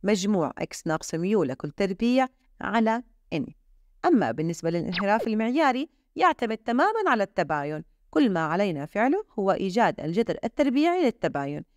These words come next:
ليكون سيجما تساوي الجذر التربيعي لسيجما تربيع. في الختام، أتمنى أن تكونوا قد استفدتم من هذا الفيديو، ولا تترددوا بمشاركة هذا الفيديو مع أصدقائكم ومن يحتاج إليه،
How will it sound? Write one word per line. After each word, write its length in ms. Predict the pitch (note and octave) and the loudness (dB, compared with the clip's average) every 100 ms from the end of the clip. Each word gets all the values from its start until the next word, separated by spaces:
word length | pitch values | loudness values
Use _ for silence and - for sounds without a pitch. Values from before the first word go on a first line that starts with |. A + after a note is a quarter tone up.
| _ - | _ -2
ليكون 380 | G3+ G3+ F3+ D#3 | 0 0 -2 -2
سيجما 500 | - E4 A3 G#3+ E4 _ - | 0 0 2 0 -2 _ -8
تساوي 480 | G#3+ - F#3+ C3 - | -4 2 2 2 -2
الجذر 280 | F#3+ B3 B3+ | 0 2 0
التربيعي 680 | - C4 A#3+ C#4+ E4+ G#4 - _ _ | 0 0 2 2 2 -2 -6 _ _
لسيجما 420 | E3+ - F#3+ C4+ F4 | -8 -4 2 4 4
تربيع. 460 | G#3 C3+ C3 - - _ _ _ _ _ _ _ _ - _ _ _ _ - | 0 -4 -6 -10 -12 _ _ _ _ _ _ _ _ -20 _ _ _ _ -4
في 100 | E4+ | -2
الختام، 540 | - D4 C#4 C4+ C#4 _ - | 0 2 4 4 0 _ -12
أتمنى 460 | - C4 E4+ G3 - | 0 2 4 2 0
أن 40 | |
تكونوا 480 | E3+ F3+ - D#4+ F#4+ - | -2 -2 0 2 2 -2
قد 80 | F3+ | -4
استفدتم 520 | F3+ F#3 A#3+ - D4 | -2 -4 -4 -2 0
من 140 | G3+ | 2
هذا 200 | F#3 D3 | 0 -2
الفيديو، 460 | C#3+ C#3 D3 D3 D3+ - - - | -4 -4 -6 -6 -10 -12 -20 -6
ولا 180 | G#3 D#4 | 2 2
تترددوا 680 | E4+ B3+ B3+ A#3 A#3 A3+ B3 _ _ - | 2 0 0 2 2 0 -2 _ _ -6
بمشاركة 600 | F3 E3+ B3+ F3+ D#3 - | -4 2 2 2 -2 -6
هذا 260 | G#3+ G3 D3 | -2 -2 -2
الفيديو 380 | C3 C#3+ C#3+ D#3+ | -4 -6 -2 -2
مع 200 | G#3 A#3+ | -2 -4
أصدقائكم 680 | - A#3 - C4+ A#3+ C#4+ D#4+ _ _ - | -2 -2 2 0 0 -2 -4 _ _ -10
ومن 300 | - G3 G#3 | -2 0 0
يحتاج 500 | D3+ - G3+ A3 F3 | -2 -2 0 2 0
إليه، 280 | - C#3 | -6 -8